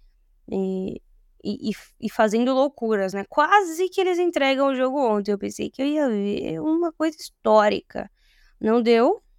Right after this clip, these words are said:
Clippers conseguiu. Por mim, esse jogo vai a sete. Fica todo mundo completamente morto, esbaforido pra pegar o Oklahoma. Esse é a minha única, é meu único desejo, Drica.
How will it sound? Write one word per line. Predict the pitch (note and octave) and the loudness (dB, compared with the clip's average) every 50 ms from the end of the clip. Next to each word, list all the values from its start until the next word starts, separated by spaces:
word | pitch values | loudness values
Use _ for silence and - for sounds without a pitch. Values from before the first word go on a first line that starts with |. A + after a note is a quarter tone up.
| _ _ _ _ _ _ _ _ _ | _ _ _ _ _ _ _ _ _
Clippers | - G#3+ A3+ G#3+ A3+ A#3 G#3+ - | 0 0 0 2 2 -2 -2 -2
conseguiu. | - A3 A#3 G#3+ - A3+ G3+ F#3+ G3 G#3 B3 C4 | -2 -2 -2 -2 -4 -6 -8 -4 -2 -2 -2 -2
Por | - D#4 D4 | -2 0 0
mim, | C4 A#3+ A3 A3+ B3+ | 0 0 0 0 -2
esse | C#4+ C4 B3 C4 | -2 -2 -2 -2
jogo | A#3 A#3+ A#3+ A3+ A#3 G#3+ | 0 0 0 0 0 0
vai | A#3 A3+ A3 | 0 2 2
a | A3 G3+ | 0 -2
sete. | - - - G3+ G3 G#3 A3 G#3+ - - A3 - _ _ _ _ _ _ _ _ _ _ | -4 -6 -6 -2 -2 -2 -2 -4 -8 -12 -14 -14 _ _ _ _ _ _ _ _ _ _
Fica | _ - - _ | _ -12 -12 _
todo | - B3+ A#3+ C4 B3 | -6 -4 -2 0 2
mundo | B3+ B3+ C4+ B3 B3 | 2 2 2 0 0
completamente | - A#3+ A#3 G#3 - A3+ A3+ A#3 B3 B3 - B3+ A#3+ B3 A#3 A#3 B3 - - A#3 | 0 -2 -2 -2 -2 2 2 2 2 2 2 2 2 4 2 2 0 -2 -2 -2
morto, | A#3+ A#3 A3+ A3+ A3+ - A#3+ | 0 2 2 2 2 0 -2
esbaforido | A3 G3 G3 G#3+ G#3 G3+ - - A#3+ A3+ A3 A3 A3+ A#3 G#3+ A#3+ G#3 | -4 0 -2 -2 -2 -2 -2 0 0 0 0 0 -2 -2 -4 -4 -4
pra | - G#3+ G3+ | -4 -6 -4
pegar | G#3 G#3+ G#3+ G#3 G#3 G#3+ | -2 -4 -2 0 0 0
o | G#3+ | -2
Oklahoma. | G#3 - A#3+ A3 F3+ G3+ G#3 G3+ A3 A3 A3+ B3 G#3+ - - - - - - _ _ _ | 0 0 -2 0 0 -2 -2 0 0 0 0 -2 -4 -8 -14 -20 -20 -20 -20 _ _ _
Esse | - A3 A#3+ A#3+ - - C4+ | 0 0 0 0 2 2 2
é | C4 | 4
a | C4 | 4
minha | C4 C4 C4+ C4 B3+ | 4 2 2 2 0
única, | A#3+ A#3+ B3 C4 C#4 C#4+ C4 - - C4 B3+ B3 B3 A#3+ A#3+ A#3 A#3 A3+ A3+ A3 A3 A3 G#3+ G#3 G#3 G#3 G3+ G3+ - - - | 0 0 0 0 0 0 0 0 2 2 4 6 6 6 4 4 2 0 0 0 -2 -2 -2 -4 -4 -6 -6 -8 -10 -12 -10
é | - - G#3 | -8 -6 -4
meu | G#3 A3 A3 | 0 0 0
único | A3+ A3+ A#3+ G#3+ - B3+ | 2 0 0 -2 -2 2
desejo, | A#3+ C4 B3+ G#3+ G#3 A3 G#3+ A3+ G#3 G#3 G3+ | 2 2 2 2 2 2 2 2 2 -2 -6
Drica. | - - F#3 - _ | -8 -10 -14 -16 _